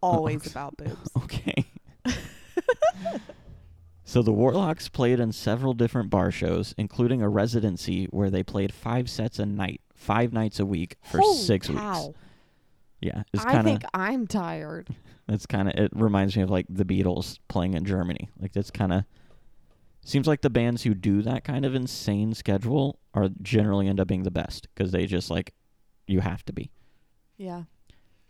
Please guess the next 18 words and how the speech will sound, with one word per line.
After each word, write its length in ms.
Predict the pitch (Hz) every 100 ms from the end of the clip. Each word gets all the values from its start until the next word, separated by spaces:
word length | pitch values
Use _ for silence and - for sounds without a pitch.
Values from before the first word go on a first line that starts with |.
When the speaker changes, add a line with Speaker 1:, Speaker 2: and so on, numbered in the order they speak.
| _ -
Speaker 1:
Then 200 | 143 180
they 100 | 170
learned 380 | 127 113 110 -
that 160 | 104 -
there 120 | 104
was 120 | 98
another 340 | 98 101 120 135
band 340 | 95 98 98 -
that 240 | 98 - 98
already 400 | 120 131 127 117
put 160 | 127
out 160 | 117 110
a 40 |
record 440 | 107 123 101 95 -
under 240 | 95 92
the 100 | 92
name 220 | 95 95
Warlocks, 640 | 101 120 95 92 - -